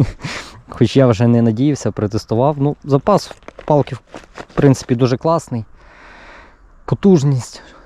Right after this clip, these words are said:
гарне клювання, гл-, гарно почув. Круть. Ну, будемо помаленьку вже збиратися додому, певно. Так, на с-, телспінера ще з нас нічого не клювало. П'ять грам. Little Spider. І будемо пробувати щось зловити на джиг.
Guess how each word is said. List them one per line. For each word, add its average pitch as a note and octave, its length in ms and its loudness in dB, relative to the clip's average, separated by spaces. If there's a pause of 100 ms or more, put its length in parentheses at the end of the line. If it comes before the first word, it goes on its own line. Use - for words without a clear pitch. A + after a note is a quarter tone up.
(340)
гарне C3+ 380 2 (160)
клювання, B2 560 0
гл-, A2+ 260 -4
гарно C3+ 320 2
почув. C3+ 380 -6 (300)
Круть. B2+ 340 4 (380)
Ну, F3+ 220 -4 (220)
будемо C3 160 0
помаленьку A2+ 420 0
вже G2 120 0
збиратися F#2+ 380 -2
додому, G2 260 -2
певно. D#2+ 220 -6 (680)
Так, F2 120 -6
на F#2 100 0
с-, - 240 -6
телспінера A#2+ 580 2
ще G#2+ 140 -4
з F#2 60 -4
нас F#2+ 160 0
нічого G2+ 260 0
не D#3 80 0
клювало. D3 440 0 (600)
П'ять G2 280 2
грам. A2+ 360 0 (920)
Little A2 400 0
Spider. G#2+ 320 -2 (1120)
І A2+ 40 -6
будемо E3+ 600 0 (680)
пробувати C#3+ 580 0
щось C3+ 500 -8
зловити B2 500 -2
на B2+ 160 -2
джиг. F#2+ 580 -6